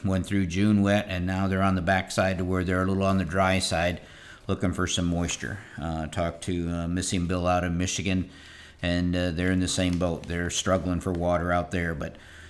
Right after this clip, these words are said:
in general, the report was pretty strong, uh, for what their expectations were coming into fall. This was a, another fantastic week for corn, you know, with the highs in the mid eighties and the cool sixty degree nights.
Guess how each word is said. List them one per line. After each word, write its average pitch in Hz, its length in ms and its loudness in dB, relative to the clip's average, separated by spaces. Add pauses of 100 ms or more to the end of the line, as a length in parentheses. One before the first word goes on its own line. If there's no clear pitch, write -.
(160)
in 92 220 4
general, 101 360 8
the 90 100 4
report 92 460 2
was 85 140 -4
pretty 90 260 -2
strong, 92 560 2 (360)
uh, 87 380 0
for 87 380 -2 (140)
what 95 160 0
their 113 120 2
expectations 98 720 0
were 85 160 -4
coming 82 340 -2
into 82 220 -4
fall. 73 480 -8 (680)
This 107 240 4
was 110 160 6
a, 90 260 6
another 92 400 4
fantastic 101 800 2
week 101 260 2
for - 180 -2
corn, 123 540 4 (560)
you 87 140 -4
know, 82 60 -2
with 85 160 -4
the 71 60 -4
highs 101 460 4
in 98 60 4
the 92 80 4
mid 95 240 4
eighties 95 480 4
and 82 120 0
the 82 60 -2
cool 104 380 4
sixty - 340 -4
degree 95 340 0
nights. 95 500 2